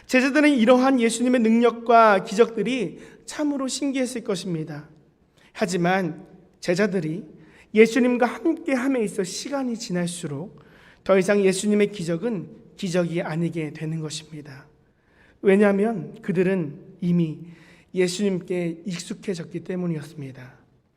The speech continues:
때문에 제자들은 예수님의 기적을 너무나도 당연하게 생각하게 되는 것입니다. 그러기에 우리가 여기서 누릴 수 있는 교훈 하나는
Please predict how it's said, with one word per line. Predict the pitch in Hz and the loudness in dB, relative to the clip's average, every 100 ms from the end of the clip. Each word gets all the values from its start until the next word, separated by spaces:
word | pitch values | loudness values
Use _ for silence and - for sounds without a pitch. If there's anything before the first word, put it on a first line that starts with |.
| - - - | -20 -20 6
때문에 | 247 240 240 240 | 8 10 10 8
제자들은 | 240 233 233 240 214 | 6 4 4 2 4
예수님의 | 220 - 240 240 | 2 2 0 0
기적을 | - 196 196 226 170 - - | -2 0 0 0 -2 -6 -6
너무나도 | 180 208 247 262 269 247 247 | 4 10 12 12 8 6 2
당연하게 | 214 220 214 202 196 | 0 0 2 0 -4
생각하게 | 190 233 220 208 180 | -6 -8 -6 -6 -4
되는 | 170 165 | -4 -4
것입니다. | 165 160 160 143 135 131 - _ _ _ _ _ _ _ _ _ | -4 -8 -10 -10 -12 -18 -20 _ _ _ _ _ _ _ _ _
그러기에 | 202 196 170 180 180 | 2 4 4 0 -2
우리가 | 165 185 196 202 | -2 -2 2 4
여기서 | 185 202 214 196 | 2 2 0 0
누릴 | 202 | 0
수 | 208 - | -2 -2
있는 | 175 180 175 | -2 -2 -4
교훈 | - 180 180 | -2 -2 -2
하나는 | 190 175 170 220 | -4 -6 -6 -8